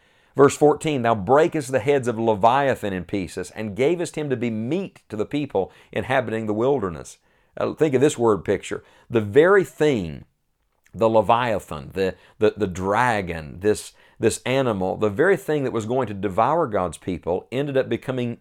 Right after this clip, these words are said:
meat for them, food for them. He's reviewing. Do you see what he's doing? He's saying, "Lord, there was a time the thing we thought was gonna kill us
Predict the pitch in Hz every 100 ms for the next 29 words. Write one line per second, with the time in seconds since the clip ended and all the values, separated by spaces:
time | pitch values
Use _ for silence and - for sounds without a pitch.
0 | - 120 185 - - 95 76 65 - 165
1 | 190 147 107 - 98 76 - - _ _
2 | - 156 143 143 180 170 113 104 131 127
3 | 175 185 139 131 120 110 123 - 139 127
4 | 117 127 147 131 143 127 131 160 160 127
5 | 104 - 143 127 120 135 - 110 120 110
6 | - 180 135 92 -